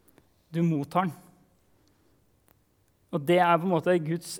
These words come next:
enorme omsorg for oss. Han ser hvilken kamp det er, og han ser det som vi ikke ser. Eh, og så kommer han med en utrustning til oss. Han kommer med,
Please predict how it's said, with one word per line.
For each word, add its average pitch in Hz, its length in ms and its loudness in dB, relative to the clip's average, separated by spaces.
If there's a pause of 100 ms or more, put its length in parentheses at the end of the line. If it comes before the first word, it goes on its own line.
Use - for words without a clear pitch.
enorme 156 560 0
omsorg 160 600 -4
for 147 180 -2
oss. - 240 -4 (300)
Han 180 100 2
ser 170 300 4
hvilken 165 220 -2
kamp 139 260 -4
det 160 80 4
er, 160 160 4
og 156 100 0
han 160 200 -2
ser 139 320 0
det 139 100 -2
som 156 140 -4
vi 131 120 -4
ikke 131 220 -10
ser. 160 240 0 (880)
Eh, 269 280 -12
og 160 120 -6
så 190 120 -6
kommer 151 240 -2
han 165 40 0
med 165 160 6
en 165 240 0
utrustning 151 460 -6
til 156 220 0
oss. 180 260 -2
Han 160 160 -2
kommer 151 260 -2
med, 156 360 0